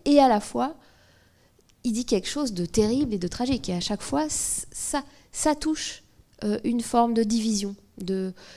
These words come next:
de, de, de, de rupture, de, euh, comment on pourrait dire, de, de clivage, enfin tous ces, tous ces mots-là de la séparation. Et voilà, que ce soit le split screen, que ce soit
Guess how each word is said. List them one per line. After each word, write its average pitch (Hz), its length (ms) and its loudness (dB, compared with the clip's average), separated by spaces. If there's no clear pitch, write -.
de, 180 220 -4
de, 180 180 -4
de, 180 220 -6
de 202 120 6
rupture, 262 960 2
de, 190 680 -2
euh, - 260 -10
comment 180 260 -6
on - 20 -8
pourrait 185 180 -10
dire, 180 140 0
de, 185 100 -2
de 185 100 -6
clivage, 220 720 4
enfin 185 220 -6
tous 208 140 -12
ces, 208 200 -8
tous - 180 -12
ces 226 160 -2
mots-là 214 320 6
de 214 100 0
la 185 120 0
séparation. 185 640 -6
Et 185 220 -4
voilà, 180 200 0
que 190 120 -4
ce 196 100 0
soit 208 200 2
le 196 100 2
split 196 220 -6
screen, 240 380 -6
que 208 140 -12
ce 196 140 -6
soit 202 320 -4